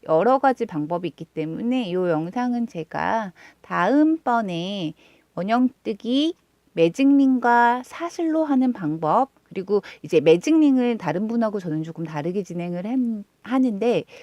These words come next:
그 방법으로 설명을 드리고 요렇게 원형뜨기 한번 해볼게요. 그래서 다음 영상도 많이 기대해 주시고요. 요 원형뜨기 하면서 우리 함께 이렇게 예쁜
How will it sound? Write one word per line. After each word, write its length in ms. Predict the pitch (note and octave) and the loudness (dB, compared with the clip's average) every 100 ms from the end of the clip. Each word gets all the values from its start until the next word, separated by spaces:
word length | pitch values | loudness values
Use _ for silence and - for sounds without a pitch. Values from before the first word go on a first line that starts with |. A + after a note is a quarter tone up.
| - - | -20 -10
그 280 | A3 B3+ | 0 2
방법으로 580 | A3+ D3+ E3 F#3+ F3 F3 | 2 -2 0 -2 -2 -8
설명을 480 | F3+ B3 B3 A#3+ A3+ | -6 -4 -2 -4 -6
드리고 580 | - D3+ D#3 - D#4 F#4+ _ _ _ _ _ _ _ _ F3+ | -8 -10 -10 -2 -2 -2 _ _ _ _ _ _ _ _ -8
요렇게 920 | F3+ F3+ _ _ - D4+ D4+ D#4 D4+ | -6 -8 _ _ -6 -2 -2 -4 -4
원형뜨기 640 | F#3 F#3 A#3 B3+ - - | -4 -4 -2 -4 -6 -14
한번 520 | A3 A#3+ A#3+ A#3+ A3+ A#3 | -10 -4 -4 -4 -6 -6
해볼게요. 540 | C#4+ D4+ C4+ - C#3+ - _ _ _ _ | -6 -6 -8 -10 -8 -12 _ _ _ _
그래서 140 | - F3 | -18 -10
다음 320 | F#3 G3 A3 | -6 -4 -4
영상도 520 | F#3 D#3 F3 F3 F3+ | -6 -6 -8 -10 -8
많이 240 | E3 D#3 E3 | -8 -8 -10
기대해 300 | - G3 G#3+ | -10 -6 -6
주시고요. 540 | G#3 F3 - A3 D4 - - _ _ | -8 -14 -8 -4 -4 -4 -20 _ _
요 500 | A#3+ B3+ C4 C4 B3+ | -2 0 2 2 2
원형뜨기 680 | E3 E3+ A3 B3+ A3+ G3 G3+ | 2 0 0 -2 -4 -8 -6
하면서 560 | A#3+ B3+ A#3+ A#3 F#3+ F#3+ | -4 -4 -6 -8 -8 -8
우리 240 | E3+ D#3+ | -10 -12
함께 480 | F#3+ A#3+ - - A3 | -8 -10 -10 -10 -8
이렇게 380 | G3 - _ D#3+ | -8 -12 _ -14
예쁜 720 | D#3 _ D3+ E3+ G#3+ F3 | -14 _ -10 -8 -8 -10